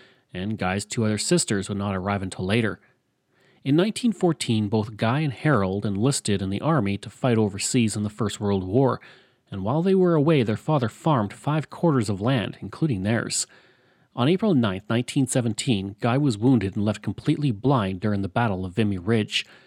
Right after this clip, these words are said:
His brother Harold would be killed at Passchendaele that same year. The pain of losing one of her sons was too great for Georgina, his mother, and she died the following year. Following the war, Guy would go back to England and enrolled at Saint Dunstan's School for the Blind.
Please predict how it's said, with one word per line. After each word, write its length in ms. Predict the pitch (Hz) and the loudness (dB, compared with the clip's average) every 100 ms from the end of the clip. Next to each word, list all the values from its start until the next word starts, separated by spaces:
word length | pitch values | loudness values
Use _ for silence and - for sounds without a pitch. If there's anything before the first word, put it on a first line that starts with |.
| _ _ | _ _
His 200 | - 95 | -10 -6
brother 260 | - 107 95 | -2 -2 0
Harold 480 | - 147 107 107 120 | 2 2 2 -2 -8
would 80 | |
be 80 | 113 | -10
killed 320 | - 135 101 | -2 0 0
at 100 | 110 | -2
Passchendaele 540 | - 131 - 104 98 95 | -2 -2 -2 -4 -4 -4
that 180 | 101 - | -6 -6
same 240 | 104 92 | -6 -2
year. 320 | 110 113 - _ _ _ _ _ _ _ - | 0 0 -2 _ _ _ _ _ _ _ -4
The 80 | 147 | -2
pain 340 | - 135 117 | 2 4 4
of 100 | 113 | 4
losing 380 | 113 131 113 107 | 4 4 4 0
one 140 | 107 | 0
of 60 | 104 | -2
her 60 | 104 | -4
sons 440 | - 127 104 107 | -2 0 0 -2
was 100 | 113 | -6
too 200 | - 135 | -4 -4
great 340 | 104 147 113 | 0 0 0
for 100 | - | -2
Georgina, 580 | 95 104 95 143 127 98 | -4 -4 -2 2 4 2
his 200 | 98 92 | -4 -2
mother, 340 | 107 120 113 - - - _ - | 0 0 0 -6 -18 -20 _ -6
and 220 | 95 - | -6 -4
she 120 | 110 | -6
died 360 | 92 113 95 92 | 0 0 0 -4
the 80 | |
following 420 | - 110 98 95 95 | -2 0 0 -2 0
year. 360 | 120 113 - _ _ _ _ _ _ - | 2 0 -4 _ _ _ _ _ _ 0
Following 300 | 175 175 139 | 4 6 6
the 80 | 110 | 6
war, 300 | 101 101 110 | 4 2 0
Guy 260 | 113 101 | 0 0
would 120 | 107 104 | 0 0
go 120 | 101 | 0
back 220 | 101 92 | -2 -4
to 120 | - | -2
England 440 | 143 151 101 101 110 | 2 2 0 -2 -2
and 100 | 101 | -4
enrolled 460 | 98 123 107 120 | 0 2 2 0
at 80 | - | -6
Saint 340 | - 117 107 | -2 -2 -2
Dunstan's 460 | 113 117 - 101 87 | 0 0 -2 -6 -6
School 320 | - 120 110 | -2 0 0
for 160 | - 98 | 0 -6
the 80 | 92 | -4
Blind. 440 | 110 120 117 | 0 0 0